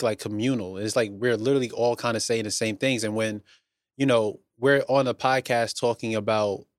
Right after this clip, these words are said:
you know, trying to stay true to your sound before trying to expand to different things and trying to please everybody,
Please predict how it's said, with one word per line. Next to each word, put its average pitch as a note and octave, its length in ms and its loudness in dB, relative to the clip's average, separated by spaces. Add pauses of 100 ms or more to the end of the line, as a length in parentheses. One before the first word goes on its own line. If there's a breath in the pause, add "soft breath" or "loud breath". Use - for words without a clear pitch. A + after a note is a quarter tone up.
(260)
you A#2 80 -6
know, G#2 100 -4
trying A#2 260 0
to A2+ 60 -2
stay A#2 220 0
true A2+ 240 -2
to - 120 -4
your G#2+ 120 2
sound A#2+ 300 0
before G#2+ 240 -2
trying A2 240 -2
to G2+ 80 -2
expand A2+ 360 -4
to A2 60 -6
different G#2 300 -6
things C3 180 0
and G#2 100 -6
trying A2 160 -2
to G2+ 160 -2 (280)
please G3 260 2
everybody, A2 480 0